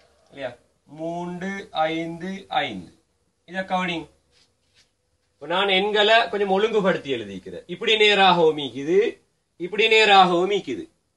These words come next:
சரி, அப்ப இதுல இந்த பகுதியை நாங்க சொல்ல நிறை, நிறைகள். ஆ, இந்த பகுதியை சொல்ற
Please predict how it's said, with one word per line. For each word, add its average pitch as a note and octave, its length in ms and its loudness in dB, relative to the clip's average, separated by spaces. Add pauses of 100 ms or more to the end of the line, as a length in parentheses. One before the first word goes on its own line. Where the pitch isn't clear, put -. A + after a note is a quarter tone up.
(560)
சரி, D3+ 180 -20 (400)
அப்ப E3 180 -12
இதுல G#3+ 200 0 (680)
இந்த G#3+ 140 -2 (160)
பகுதியை A3+ 400 0
நாங்க G#3+ 180 4 (100)
சொல்ல G#3+ 300 -2 (140)
நிறை, A#3 300 0 (1300)
நிறைகள். E3+ 640 -8 (1160)
ஆ, D3 240 -8
இந்த G#3 120 -2 (160)
பகுதியை E3 360 -4 (120)
சொல்ற C#3 240 -12